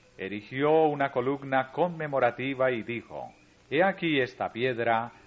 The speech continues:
será entre nosotros por testigo, la cual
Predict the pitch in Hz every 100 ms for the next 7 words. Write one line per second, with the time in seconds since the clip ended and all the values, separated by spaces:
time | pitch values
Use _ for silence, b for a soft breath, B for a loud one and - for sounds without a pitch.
0 | B - 135 143 175 180 170 151 135 127
1 | 113 110 - 160 165 160 156 - 147 143
2 | 139 127 143 110 85 58 - _ b b
3 | b _ 101 107 - 135 143 143 139